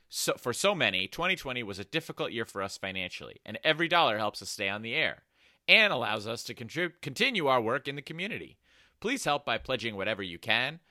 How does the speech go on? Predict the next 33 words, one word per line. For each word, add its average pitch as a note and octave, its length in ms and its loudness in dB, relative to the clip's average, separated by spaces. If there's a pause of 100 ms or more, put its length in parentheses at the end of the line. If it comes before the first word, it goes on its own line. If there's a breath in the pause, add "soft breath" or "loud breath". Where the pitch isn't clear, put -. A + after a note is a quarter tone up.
(300 soft breath)
R A2 240 6
F G2 280 0
B E3+ 400 -2
is G2+ 100 -2
a G2+ 60 -8
five B2 260 2
oh G2 100 0
one E2 220 -6
C D3 240 -8
three E2 300 -8
nonprofit G#2+ 640 -2
organization, D#2+ 680 -6
so - 240 -8
all G3+ 140 4
contributions G2 640 -8
are - 40 -18
tax - 320 -8
dedu-, A#2+ 300 0
tax - 300 -2
deductible. C3+ 640 -4 (580 soft breath)
Please A3 240 0
support D3+ 300 -2
with G#2 80 -6
a G#2+ 40 -4
monthly G#2 320 -6
pledge C3 540 -2
or A2 320 0
one-time G#2 480 -4
donation F2 580 -6
at B1+ 200 -10
radiofreebrooklyn D#2+ 1000 -4
dot - 220 -14
org E3+ 460 6